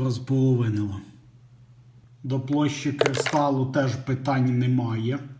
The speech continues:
Керамічна основа є, площа кристалу величезна. Тобто воно якби не підробка, скоріше за все.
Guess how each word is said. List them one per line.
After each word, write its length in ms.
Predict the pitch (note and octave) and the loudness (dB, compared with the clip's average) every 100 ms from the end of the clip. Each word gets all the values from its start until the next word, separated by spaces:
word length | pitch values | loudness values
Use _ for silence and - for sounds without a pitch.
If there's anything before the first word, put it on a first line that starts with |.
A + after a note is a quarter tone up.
| - - - - - - - | -20 -20 -20 -20 -20 -14 -4
Керамічна 640 | C3 B2+ C#3+ C#3 - C3+ | 0 4 4 4 0 -2
основа 560 | D3+ A2+ C#3+ C3 B2 B2 | -2 -2 0 2 2 2
є, 240 | A#2+ D3+ | 2 0
площа 440 | D3+ B2+ C3 C3+ A#2+ | 0 -2 -2 -2 -4
кристалу 500 | B2 A2 C#3 C3 B2 | -4 -6 -2 -2 0
величезна. 760 | A#2+ B2 A#2 C3 A#2 G2+ G#2 - - - - - - - - | 0 -2 -2 -2 -2 -2 -6 -8 -16 -20 -20 -20 -20 -20 -16
Тобто 360 | A#2 - - | -14 -10 -6
воно 340 | A#2 B2+ C3 C3 | -2 2 2 2
якби 760 | C3 B2 A#2 C3+ B2+ B2+ A#2+ - - - - | 2 0 -2 0 2 0 -2 -8 -18 -20 -2
не 180 | B2+ C3 | 0 2
підробка, 560 | C#3 C#3 F3 F3 - - - - - | 0 4 4 2 -2 -10 -14 -20 -20
скоріше 600 | - - A#2 A2 - A#2 | -14 -4 -4 -4 -4 -4
за 140 | A2 | -2
все. 320 | A2 - G#2+ | -4 -6 -6